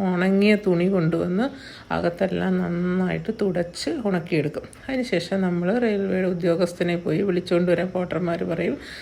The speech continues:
"സാറിനോട് പോയി പറ വണ്ടി ചെക്ക് ചെയ്യാൻ വരാൻ." പിന്നെ നമ്മൾ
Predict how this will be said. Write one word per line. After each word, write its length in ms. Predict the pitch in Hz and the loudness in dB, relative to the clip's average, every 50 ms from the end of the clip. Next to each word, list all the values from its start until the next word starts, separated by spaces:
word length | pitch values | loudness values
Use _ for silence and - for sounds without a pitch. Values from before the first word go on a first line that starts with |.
| - - - | -16 -16 -4
"സാറിനോട് 540 | - 247 226 220 214 214 214 214 208 196 196 | 0 2 4 4 6 6 6 4 4 4 2
പോയി 240 | 196 196 190 175 - - | 2 0 -2 -2 -2 0
പറ 140 | 175 185 196 214 | 0 0 0 2
വണ്ടി 320 | 240 247 233 226 214 - | 2 2 2 2 2 2
ചെക്ക് 240 | - 185 156 160 - | 2 2 0 0 0
ചെയ്യാൻ 260 | - - 82 82 - | -2 0 0 0 0
വരാൻ." 260 | 82 82 165 156 160 165 - - - - - - - - - | -2 -2 -2 -2 -2 -4 -6 -12 -20 -20 -18 -18 -18 -14 -6
പിന്നെ 240 | - 226 214 214 202 | -2 0 2 4 4
നമ്മൾ 280 | 196 190 180 180 180 | 4 2 2 2 2